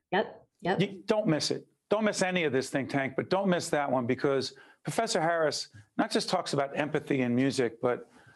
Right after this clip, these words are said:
Speaker 2: how music is such a healing force, particularly in these very difficult times. We taped this fourteen months into covid. It'll be seen after that. Um, so check out Professor Harris, Joyce Campbell, and the two,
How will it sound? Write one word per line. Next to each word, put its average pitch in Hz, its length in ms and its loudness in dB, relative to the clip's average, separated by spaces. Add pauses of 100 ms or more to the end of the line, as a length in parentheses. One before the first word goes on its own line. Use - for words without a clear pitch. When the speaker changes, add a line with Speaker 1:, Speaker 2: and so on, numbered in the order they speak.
(140)
Speaker 2:
how - 100 -2
music 165 340 2 (1300)
is 139 140 0
such 165 220 0
a 139 40 4
healing 147 400 2
force, - 580 -4 (320)
particularly 165 440 0
in 147 60 2
these 127 140 2
very 131 180 0
difficult 131 420 0
times. 131 560 -2 (400)
We - 100 0
taped 135 260 0
this 123 140 2
fourteen 139 460 0
months 131 240 2
into 131 160 0
covid. 127 400 0
It'll 117 140 0
be 117 100 0
seen 127 320 0
after 123 320 0
that. 131 340 -2 (440)
Um, 139 340 0
so - 160 -4
check 170 220 0
out 156 320 -2 (160)
Professor - 320 -2
Harris, 160 400 0
Joyce 135 240 0
Campbell, 151 380 -2
and 131 120 2
the 117 40 -2
two, 139 360 0